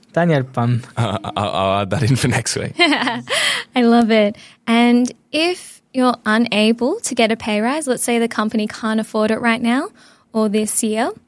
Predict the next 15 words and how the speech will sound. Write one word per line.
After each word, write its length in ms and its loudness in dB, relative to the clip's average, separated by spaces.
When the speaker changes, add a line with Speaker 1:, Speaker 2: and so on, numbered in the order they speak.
Speaker 3:
you 120 0
could 180 -4
always 320 0
negotiate 800 2
extra 360 -2
days, 640 2
annual 400 2
leave, 460 4
extra 320 -2
days 280 2
working 340 0
from 240 -6
home, 560 2
or 100 0
even 340 -2